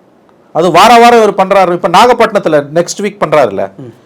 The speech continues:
Speaker 1: இப்ப நாகப்பட்டினம் மக்கள் இந்த பிரச்சனை, அங்க நாகப்பட்டினத்துல இருக்கக்கூடிய உழைக்கும் மக்கள்,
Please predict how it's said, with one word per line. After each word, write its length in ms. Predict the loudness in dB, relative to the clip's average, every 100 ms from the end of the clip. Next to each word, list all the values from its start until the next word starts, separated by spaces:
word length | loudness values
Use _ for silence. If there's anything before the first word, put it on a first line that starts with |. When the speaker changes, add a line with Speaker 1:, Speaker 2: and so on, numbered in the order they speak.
| _
Speaker 1:
இப்ப 160 | _ -4
நாகப்பட்டினம் 580 | 0 2 2 0 0 0
மக்கள் 280 | 0 0 0
இந்த 180 | -2
பிரச்சனை, 340 | -4 -4 -4 -4
அங்க 120 | -2
நாகப்பட்டினத்துல 600 | -2 -2 -4 -6 -4 -6
இருக்கக்கூடிய 500 | -4 -4 -4 0 0 -2 -6 -8
உழைக்கும் 560 | -2 -2 -2 -8 -12 -14
மக்கள், 380 | -12 -8 -8